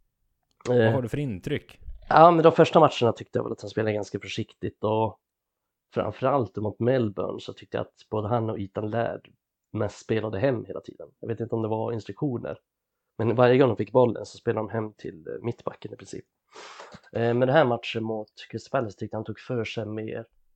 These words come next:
Speaker 2: och var... Ja, men tycker han ser ganska bra ut, ser ut som en stabil spelare.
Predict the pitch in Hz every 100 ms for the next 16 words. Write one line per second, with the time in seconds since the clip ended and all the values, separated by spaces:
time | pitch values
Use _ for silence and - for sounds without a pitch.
0 | _ _ _ _ - 104 110 110 107 107
1 | 107 113 110 _ _ _ - - - 151
2 | 139 147 135 131 113 113 - 117 127 113
3 | - - 120 127 120 - 117 113 - 107
4 | 113 113 - - 120 123 117 117